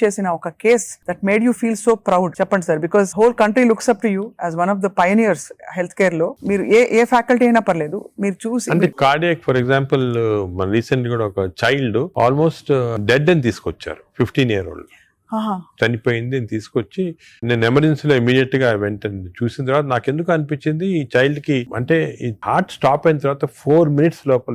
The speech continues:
Speaker 2: if you are able to revive the heart, you can get back to normal. ఫోర్ మినిట్స్ తర్వాత డ్యామేజ్ వస్తుంది, బ్రెయిన్ డ్యామేజ్ వస్తుంది. మనం ఎంత చేసినా కూడా, రివైవ్ చేసినా కూడా బ్రెయిన్ డ్యామేజ్. మీరు ఆ చ-, ఈ పేపర్ లో కూడా ఆ న్యూస్ వినుంటారు, ఒక చైల్డ్ స్టాంపుల్, స్టాంపేడ్ అయ్యి they couldn't revive అంటే ఫోర్ మినిట్స్ అయిపోయిన తర్వాత.
Speaker 1: అదే, అదే.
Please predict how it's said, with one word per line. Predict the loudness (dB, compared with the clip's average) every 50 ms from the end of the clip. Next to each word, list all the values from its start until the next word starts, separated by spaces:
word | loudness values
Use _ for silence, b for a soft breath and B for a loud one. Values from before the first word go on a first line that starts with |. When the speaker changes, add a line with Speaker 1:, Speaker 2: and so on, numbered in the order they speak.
| -6 -4
Speaker 2:
if | 0
you | 0 2
are | 4 4
able | 2 2 0 -2 -2
to | -2 -2 0
revive | 2 2 2 2 0 -2
the | -6 -4 -4
heart, | -4 -4 -4 _ -12 -14 -14 -14 _ -4
you | -2 0 2
can | 0 2 2 2
get | 0 2 0
back | -2 -2 -2 -6
to | -12 -12 -12
normal. | -12 -12 -12 -14 -16 -16
ఫోర్ | -18 -2 2 4 4 6 4 4 4 4
మినిట్స్ | 4 4 4 2 0 -2 -2
తర్వాత | -2 0 0 -2 -2 -2 -2 -4 -2 0 0
డ్యామేజ్ | 0 2 2 0 0 -2 -2
వస్తుంది, | -4 -8 -12 -8 -4 -2
బ్రెయిన్ | -2 -2 0 0 -2
డ్యామేజ్ | -2 -2 -4 -8 -10
వస్తుంది. | -12 -14 -14 -14 -8 -6
మనం | -4 -2 -2 -2
ఎంత | -2 -4 0 0
చేసినా | 0 0 0 -4 -6 -4 -4
కూడా, | -2 -2 -2 0 2 2
రివైవ్ | 2 4 4 2 4 2 0
చేసినా | -2 0 -2 -6 -4 -2
కూడా | -2 -2 0
బ్రెయిన్ | 0 -2 -2 -2
డ్యామేజ్. | -4 -8 -8 -8 -12 -14 -14 -16 -18 -10 _ -2
మీరు | 0 2 2 2 2
ఆ | 0 0
చ-, | -2 -4 -10 -12 -8 -8 -6 -4 -4 -4
ఈ | -4 -2 _ 0
పేపర్ | 0 2 2 2 4
లో | 4 4
కూడా | 4 2 2
ఆ | 0 0 0
న్యూస్ | -2 -2 -4 -6 _ -12 -6 -4
వినుంటారు, | -4 -4 0 0 0 0 0 0
ఒక | 0 0
చైల్డ్ | 0 0 -2 -4 -4
స్టాంపుల్, | -2 -2 0 0 -2 -2 -2 -4 -4 -4 -2
స్టాంపేడ్ | -2 -2 -2 0 0 0 2 2 2
అయ్యి | 2 2 2 0 0
they | -2 -2 -2
couldn't | -2 -4 -2 -2 -2
revive | -2 -2 -2
అంటే | -2 -4 0 2
ఫోర్ | 2 4 4 2
మినిట్స్ | 2 2 2 0 -2
అయిపోయిన | 0 0 -2 -2 -2 -6 -8
తర్వాత. | -10 -10 -12 -16 -18 _ _ _ _ -12 -10
Speaker 1:
అదే, | -8 -8 -8 -8
అదే. | -12 -14